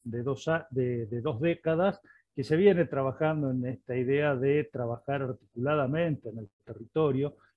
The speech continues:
en el entendimiento de que el inta no es el único actor que trabaja en el territorio en pos del desarrollo rural, sino que es uno más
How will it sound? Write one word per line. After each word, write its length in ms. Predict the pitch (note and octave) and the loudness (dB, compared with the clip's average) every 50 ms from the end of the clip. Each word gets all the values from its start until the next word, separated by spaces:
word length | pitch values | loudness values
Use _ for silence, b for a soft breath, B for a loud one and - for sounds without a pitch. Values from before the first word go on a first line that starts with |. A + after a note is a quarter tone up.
| b _ | b _
en 140 | C3+ C3 C#3 | -6 -4 -2
el 100 | C#3+ C#3+ | -2 -2
entendimiento 720 | C#3+ C#3 - D3 C#3 C#3+ D3+ D#3 F3 G3 G#3+ G#3 A3+ G#3 | -2 -2 -2 -2 -2 -2 0 0 0 0 0 2 2 2
de 160 | D#3+ C#3 C#3 - | 2 2 2 0
que 80 | C3+ | -2
el 80 | C3 D3 | -2 -2
inta 300 | D#3+ D#3 D#3 - E3 C#3 | -2 -2 -2 0 0 0
no 180 | C#3+ D3 E3+ | 2 2 2
es 240 | F#3+ G3 F3 C#3 B2+ | 2 2 2 2 2
el 140 | B2+ A#2+ C3 | 0 0 -2
único 480 | C#3 C#3+ C#3+ C#3 C3+ D3 C3+ - C3+ A#2+ | -2 -4 -4 -4 -6 -6 -4 -2 -4 -4
actor 480 | A2+ - _ - F#3+ F#3 D#3+ - - | -4 -4 _ 0 2 2 2 0 -4
que 80 | - A2+ | -8 -10
trabaja 480 | - - A2 A#2+ C3 C3+ B2+ - C#3 | -10 -8 -6 -4 -4 -4 -4 -4 -6
en 80 | B2+ B2+ | -6 -6
el 100 | A#2+ - | -6 -8
territorio 760 | - C3+ B2+ C3 C3 C3 C#3+ - - D3 C#3 C#3+ D#3 E3+ C#3 | -8 -10 -8 -8 -8 -8 -10 -8 -4 -4 -2 0 0 0 -2
en 80 | A#2 | -2
pos 300 | - _ D3 C#3 C#3 C#3 | -4 _ -4 -2 -2 -2
del 220 | B2+ C3+ C3 C3 B2+ | -2 -4 -4 -6 -6
desarrollo 580 | B2 - - A2+ G#2+ A#2+ C3+ A#2 - - A#2 | -10 -12 -12 -12 -10 -8 -8 -8 -8 -10 -10
rural, 380 | G#2+ A#2 C#3 E3+ D#3+ C3+ A2 - b b b b b b _ _ _ | -8 -4 -2 0 0 0 -2 -4 b b b b b b _ _ _
sino 360 | - D#3 D#3 F3+ G#3 G3+ G#3 | -6 -2 0 0 0 0 2
que 240 | G#3+ E3+ E3 E3+ G3+ | 2 2 4 4 2
es 320 | G3+ - - - - _ _ _ _ - | 0 -2 -8 -16 -20 _ _ _ _ -2
uno 280 | E3+ G3 A3+ G#3 E3 D3 | 0 2 4 4 4 4
más 500 | F3 G3 F3+ A#2+ - - - - - | 4 4 4 2 0 -6 -14 -20 -20